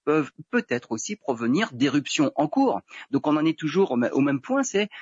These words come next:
on cherche à, à essayer de, de savoir s'il y a de l'activité volcanique actuelle sur Vénus. Et on a aussi, ben, euh, essayé d'étudier un petit peu le, justement ces lumières dans le ciel nocturne. Une petite sonde qui est passée, euh, à côté de Vénus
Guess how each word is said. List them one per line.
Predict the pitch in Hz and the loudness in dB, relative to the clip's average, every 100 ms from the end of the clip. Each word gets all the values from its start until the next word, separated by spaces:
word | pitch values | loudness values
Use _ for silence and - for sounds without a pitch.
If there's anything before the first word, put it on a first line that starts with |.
| - - _ - | -20 -20 _ 0
on | 294 | 2
cherche | - 262 254 - - _ _ - | 2 0 0 -2 -6 _ _ -4
à, | 110 - | -4 -4
à | - 143 151 - | -2 0 0 0
essayer | 165 196 202 | -2 0 2
de, | 147 135 _ _ | 2 0 _ _
de | 107 - 131 | -12 -2 0
savoir | - 147 139 190 294 | 0 -2 -2 -2 -2
s'il | - - 233 147 | -4 -2 0 0
y | 139 | 0
a | 220 | -2
de | 151 | -2
l'activité | 131 - 131 131 - 127 | -2 -4 -12 -10 -4 -2
volcanique | 104 104 110 151 233 - | -2 -4 -2 -2 -4 -8
actuelle | - 185 - 233 185 | -10 -8 -2 -2 -2
sur | - - 196 202 - | -6 -8 -4 -4 -4
Vénus. | 92 104 - 170 165 147 - _ - - - - | -14 -14 -4 0 0 -2 -8 _ -20 -20 -20 -2
Et | 147 | 2
on | 185 202 | 2 2
a | 190 | 0
aussi, | 175 - 233 | 0 -2 -2
ben, | 180 185 165 | 0 0 2
euh, | 123 | 2
essayé | 135 - 165 | 0 0 0
d'étudier | 143 - 113 160 | 0 -4 -2 0
un | |
petit | 147 - | 0 -6
peu | - | -2
le, | 156 110 104 | 0 0 -4
justement | 107 - 120 151 | -8 -4 -2 -2
ces | - | -2
lumières | 110 117 120 - | -2 0 0 -2
dans | 110 | -2
le | 107 | -2
ciel | 107 - 151 - | -4 -4 -2 -2
nocturne. | 110 127 143 - - 147 92 - _ _ _ _ _ _ _ _ - - - - | 0 2 0 -2 -2 -2 -2 -8 _ _ _ _ _ _ _ _ -20 -20 -18 -2
Une | 170 190 | 0 0
petite | 254 254 208 | 0 0 0
sonde | 285 302 | 2 2
qui | 294 | 2
est | 180 | -2
passée, | 156 151 196 175 | -2 -2 2 2
euh, | 135 127 | 2 0
à | - | 0
côté | 175 170 | -2 -2
de | 185 | -2
Vénus | 151 147 180 175 | 2 2 2 -4